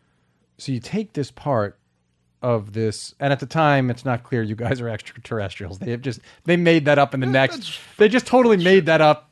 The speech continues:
Speaker 1: two <laughs> movies later.
Speaker 2: Yeah.
Speaker 1: So, but it's, so, but you're playing this guy who's an immortal.
Speaker 2: Yeah.
Speaker 1: H-,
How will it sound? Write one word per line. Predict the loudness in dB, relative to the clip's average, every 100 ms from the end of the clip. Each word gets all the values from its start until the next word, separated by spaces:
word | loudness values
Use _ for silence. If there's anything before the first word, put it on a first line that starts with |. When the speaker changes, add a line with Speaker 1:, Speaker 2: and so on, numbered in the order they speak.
| _
Speaker 1:
two | -4 -2 -2 -4 -6
<laughs> | -4
movies | 2 2 2 -2
later. | 0 0 0 -6 -12 -20 -20
Speaker 2:
Yeah. | -20 -20 -12
Speaker 1:
So, | -4 0
but | 0 -2
it's, | -6 -8 -4
so, | -2
but | -2 -4
you're |
playing | -4 -2 -2
this | -2 -2
guy | 0 0
who's | 0 -4
an |
immortal. | -4 -4 -6 -10 -14 _ _ _ _ -20
Speaker 2:
Yeah. | -20 _ _ _ _ _ _ _ _ _
Speaker 1:
H-, | -20